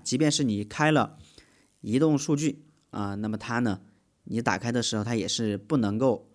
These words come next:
来连接到我们的服务器啊，连接到网络的。那这个呢，所以说大家根据自己的情况来判断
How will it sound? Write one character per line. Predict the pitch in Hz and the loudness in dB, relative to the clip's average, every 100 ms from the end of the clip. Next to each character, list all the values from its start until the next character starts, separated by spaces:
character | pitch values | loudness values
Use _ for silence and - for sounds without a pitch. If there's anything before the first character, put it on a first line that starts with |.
| _ _ _ _ _ | _ _ _ _ _
来 | 98 98 104 104 - _ | -4 -2 -2 -4 -12 _
连 | - 104 104 | -2 0 2
接 | 139 | 2
到 | 139 127 | 2 2
我 | 98 | 0
们 | 104 | -4
的 | |
服 | - - | -6 -4
务 | 110 | -2
器 | - - 110 - | -2 -2 -4 -8
啊， | - | -8
连 | 101 104 | -4 -2
接 | 123 | 0
到 | 123 | 0
网 | 113 - | 0 0
络 | 117 107 | 0 0
的。 | 92 - _ _ - - _ _ _ | -4 -12 _ _ -20 -20 _ _ _
那 | 156 | -2
这 | 156 208 | 4 4
个 | 156 | 6
呢， | 135 117 | 4 2
所 | - 143 | 4 4
以 | |
说 | 139 143 | 6 4
大 | 147 135 | 4 4
家 | 131 | 4
根 | 131 156 | 2 2
据 | 147 | 2
自 | 147 | 0
己 | 107 | -2
的 | |
情 | 107 - 113 | -4 -4 0
况 | 151 120 - - | 0 0 -6 -18
来 | - 95 98 110 - - | -6 -4 -2 -4 -6 -6
判 | - 127 | 0 2
断 | 127 107 | 2 0